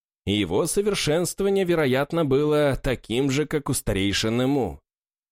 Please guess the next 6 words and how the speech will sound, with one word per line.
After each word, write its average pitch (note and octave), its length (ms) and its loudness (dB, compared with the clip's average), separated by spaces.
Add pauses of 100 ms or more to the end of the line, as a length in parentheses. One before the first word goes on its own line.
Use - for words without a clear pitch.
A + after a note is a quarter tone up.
Такое G#2 680 2
ужасающее G#2+ 880 0
существо G#2+ 760 0
не A2+ 180 0
являлось G#2+ 800 0
чем-то, A2+ 640 0